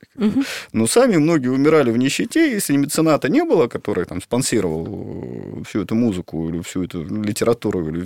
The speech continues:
Speaker 2: все эти художества. Ну, значит, это, м, тяжёлая, очень бедная жизнь, никакого телевизора там, и так далее. Поэтому вот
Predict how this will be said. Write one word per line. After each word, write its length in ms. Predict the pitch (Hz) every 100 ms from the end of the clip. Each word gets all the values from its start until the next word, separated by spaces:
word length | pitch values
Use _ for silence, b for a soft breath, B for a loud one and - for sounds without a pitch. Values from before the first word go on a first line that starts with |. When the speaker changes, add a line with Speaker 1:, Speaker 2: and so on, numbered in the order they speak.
| -
Speaker 2:
все 220 | - 98
эти 220 | 87 90 - B B B
художества. 640 | - 135 117 76 - - 82
Ну, 460 | 95 156 294 233 - -
значит, 500 | 110 - 139 - -
это, 200 | 143 214
м, 880 | 123 107 98 82 64 78 95 131 101
тяжёлая, 920 | - 110 165 254 156 101 90 85 95 107
очень 300 | 110 - 90
бедная 580 | 107 226 202 113 98 90
жизнь, 360 | 127 226 165
никакого 500 | 98 98 - - 160
телевизора 600 | - 113 113 214 139 101
там, 180 | - - - B B B
и 60 | -
так 160 | 160 110
далее. 180 | - - B B
Поэтому 600 | - 104 - 143 165 156 127
вот 240 | 110 117